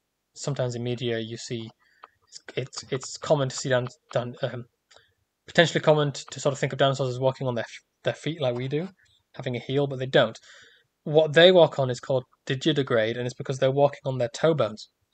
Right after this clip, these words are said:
That whole bit that looks like a foot, that looks like they have a heel,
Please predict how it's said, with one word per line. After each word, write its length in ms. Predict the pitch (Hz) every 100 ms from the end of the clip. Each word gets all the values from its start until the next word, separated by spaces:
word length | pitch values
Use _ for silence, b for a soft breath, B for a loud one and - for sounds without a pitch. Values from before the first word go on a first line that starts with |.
| B B B - -
That 140 | 135
whole 420 | - - 165 196
bit 280 | 165 208 175
that 100 | 139
looks 180 | 151 -
like 140 | 156
a 60 | 151
foot, 280 | - 208 - _ - _ _ _ _ -
that 140 | 127
looks 200 | 156 -
like 100 | 151
they 60 | 156
have 180 | 160
a 40 | 151
heel, 300 | 170 196